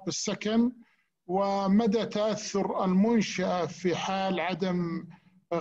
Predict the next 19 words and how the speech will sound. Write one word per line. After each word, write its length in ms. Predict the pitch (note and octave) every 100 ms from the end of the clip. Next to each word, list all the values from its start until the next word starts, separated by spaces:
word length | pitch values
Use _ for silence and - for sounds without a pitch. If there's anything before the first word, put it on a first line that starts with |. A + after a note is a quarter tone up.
| F3
قيام 340 | F3+ F#3 F3+
العامل، 440 | D#3+ D3+ F#3 F3+ D#3
خصوصا 520 | D#3 - F#3 D#3+ F3+
من 220 | D#3+ E3
يأخذ 520 | F#3 F#3+ - F3+ D#3
بدل 300 | C#3+ E3+ E3+
سكن 580 | D3+ G3 F#3 F#3 F#3+ F#3+ - - _ _ -
بالتعريف 1600 | F#3 F#3 F3+ F3 F3 F3 F3 E3+ - D#3+ F3 F#3+ G3 E3+ - G#3
أو 140 | E3+
بربط 600 | D#3+ F3 F#3+ F#3 - - F#3 F3+ E3
في 180 | F3 E3+
شبكة 420 | D3+ F#3 D#3+ E3 E3
إيجار، 600 | E3+ D3+ F#3+ F#3 F#3 F#3+ - - _ _ F3
وهل 520 | E3+ F3+ E3+ F3 E3+
هناك 340 | F#3 F#3+ E3+
عقوبات 600 | - F3 F3 E3+ F3 -
بتطبق 500 | E3+ - E3 F3 D#3+
على 160 | C#3+ E3
المنشأة، 840 | D#3+ F#3 G3+ - F#3 F#3+ G3 D3+